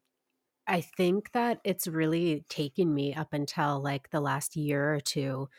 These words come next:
to really realize that when shit needs to get done, it, it doesn't matter how you're feeling or what's going on. You need to literally just be like,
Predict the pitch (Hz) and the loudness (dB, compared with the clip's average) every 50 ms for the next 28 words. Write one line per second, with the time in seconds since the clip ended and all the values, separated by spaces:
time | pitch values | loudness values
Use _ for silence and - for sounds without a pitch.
0 | - _ _ _ _ _ _ _ _ _ _ _ _ _ _ - - 196 151 170 | -20 _ _ _ _ _ _ _ _ _ _ _ _ _ _ 2 4 4 6 6
1 | 170 165 170 160 151 156 156 156 156 156 147 143 139 143 139 - - - 143 135 | 6 8 6 6 4 4 4 4 4 4 4 2 2 0 -2 -2 -2 -2 0 0
2 | 135 135 131 - - - - - _ _ _ - 202 180 165 156 - 196 160 156 | 0 -2 -2 -4 -6 -6 -6 -8 _ _ _ 0 2 2 2 2 0 0 0 0
3 | 170 160 - - 180 - 156 139 - 156 143 139 143 165 208 240 247 240 226 - | 0 0 0 0 0 0 0 0 0 0 0 2 2 2 2 2 0 -2 -4 -6
4 | _ _ _ _ _ _ _ _ _ _ _ _ _ _ _ _ _ _ _ - | _ _ _ _ _ _ _ _ _ _ _ _ _ _ _ _ _ _ _ -10
5 | - 170 - - 233 202 165 - 185 175 170 185 175 175 170 170 160 165 156 151 | -10 -10 -4 0 2 2 6 6 6 6 6 6 6 8 8 8 8 6 6 6
6 | 185 180 170 160 160 156 - - 175 165 160 156 156 151 151 151 151 151 165 156 | 6 6 8 6 6 4 2 4 4 4 4 4 4 4 2 2 2 2 2 2
7 | 156 156 147 147 139 - - - 170 156 151 147 143 135 131 135 151 180 220 220 | 4 4 2 0 0 -2 0 2 2 4 4 4 2 2 2 0 0 2 0 0
8 | 214 196 151 175 165 160 156 156 151 147 - - 196 170 160 160 156 147 147 143 | -2 -2 0 2 4 6 6 4 2 0 2 2 4 6 6 6 4 2 0 -4
9 | _ _ - 196 175 165 160 156 156 151 147 147 147 143 156 151 - - 165 160 | _ _ 0 2 2 4 4 4 2 4 2 2 2 0 -2 -2 -2 0 0 2
10 | 156 151 151 147 - | 2 2 2 0 -2